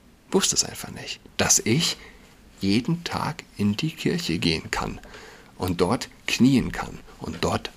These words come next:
anbeten kann und dort Spiritualität erleben kann oder einfach zur Ruhe kommen kann.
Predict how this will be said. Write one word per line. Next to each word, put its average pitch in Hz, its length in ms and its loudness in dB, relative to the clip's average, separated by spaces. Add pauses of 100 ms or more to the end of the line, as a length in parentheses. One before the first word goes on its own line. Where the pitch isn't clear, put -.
(160)
anbeten 87 540 -2
kann - 240 -8 (200)
und - 200 -4
dort 85 220 0 (140)
Spiritualität 95 960 2
erleben - 340 -4
kann - 220 -6 (440)
oder 90 340 2 (180)
einfach - 540 0
zur 110 280 8
Ruhe 113 360 6
kommen - 400 -2
kann. - 320 -4